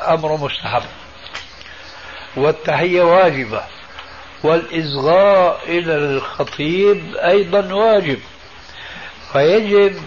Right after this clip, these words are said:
أن لا ينشغل بالمستحب عن الواجب. ما هو الواجب الذي سينشغل بإجابته للمؤذن؟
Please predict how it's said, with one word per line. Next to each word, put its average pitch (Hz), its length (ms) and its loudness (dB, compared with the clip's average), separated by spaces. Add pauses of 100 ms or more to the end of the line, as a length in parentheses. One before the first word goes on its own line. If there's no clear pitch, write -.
(640)
أن 175 400 0 (100)
لا 151 280 2
ينشغل 160 920 2
بالمستحب 143 1080 -2 (800)
عن 165 200 0
الواجب. 147 640 2 (1080)
ما 160 200 4
هو 208 160 6
الواجب 185 540 4
الذي 151 440 2 (120)
سينشغل 147 720 0 (580)
بإجابته 147 840 0
للمؤذن؟ 147 1000 -2